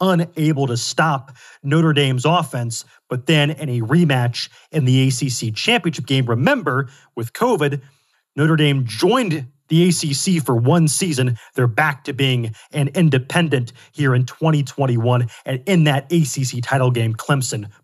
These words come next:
put the clamps on Notre Dame.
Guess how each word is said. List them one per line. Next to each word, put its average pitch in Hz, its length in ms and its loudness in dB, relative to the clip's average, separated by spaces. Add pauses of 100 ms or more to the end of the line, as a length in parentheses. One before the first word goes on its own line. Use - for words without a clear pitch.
put 160 200 -6
the 113 80 -10
clamps - 720 -6 (300)
on 135 260 2
Notre 131 280 2
Dame. 117 440 -4